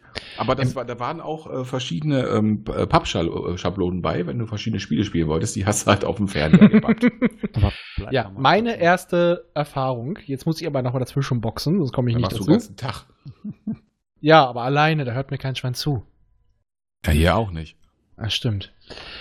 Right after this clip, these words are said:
Speaker 2: Nee, ähm, da du ja den Gameboy schon erwähnt hast, dann nehme ich etwas anderes als meine erste Videospielerfahrung mit rein. Die guten alten Telespiele.
Speaker 1: Oh ja, die hab ich komplett
Speaker 3: Mm.
Speaker 1: vergessen. Das stimmt, die hatten wir auch.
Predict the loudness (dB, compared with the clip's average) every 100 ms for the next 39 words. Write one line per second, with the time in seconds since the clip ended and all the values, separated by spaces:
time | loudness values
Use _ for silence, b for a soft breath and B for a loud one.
0 | B 2 4 6 4 4 2 -4 2 4
1 | 4 2 2 2 2 0 -4 -4 -4 -2
2 | -2 -4 -4 0 0 2 -2 -4 -6 -2
3 | -2 0 -2 -4 -4 -2 -2 -2 -4 -2
4 | -4 -4 -14 _ -2 2 4 6 4 4
5 | 0 0 0 0 0 0 0 -2 -2 -4
6 | -4 -2 -2 -4 -6 _ _ -20 -14 -12
7 | -4 -2 -2 2 2 2 2 4 2 0
8 | -6 -4 -4 -4 -6 _ _ _ _ _
9 | B -12 B 2 4 6 2 2 2 4
10 | 6 6 4 2 2 2 0 -2 -4 -4
11 | -4 0 0 0 -4 -4 -8 -8 -8 -10
12 | -14